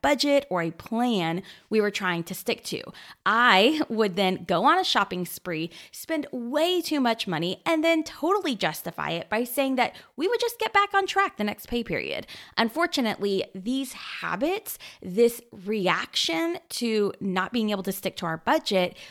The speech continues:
was keeping us from actually reaching our money goals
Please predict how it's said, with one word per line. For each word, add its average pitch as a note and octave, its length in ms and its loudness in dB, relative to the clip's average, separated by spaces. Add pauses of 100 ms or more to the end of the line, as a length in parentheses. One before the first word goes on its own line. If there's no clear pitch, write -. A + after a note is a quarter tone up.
(120)
was A3+ 220 4
keeping D#4+ 500 -4
us A3 360 2
from A3 200 -4 (120)
actually B3 540 -2
reaching G3 600 -2
our G3 140 2
money F#3+ 500 0
goals B3+ 480 0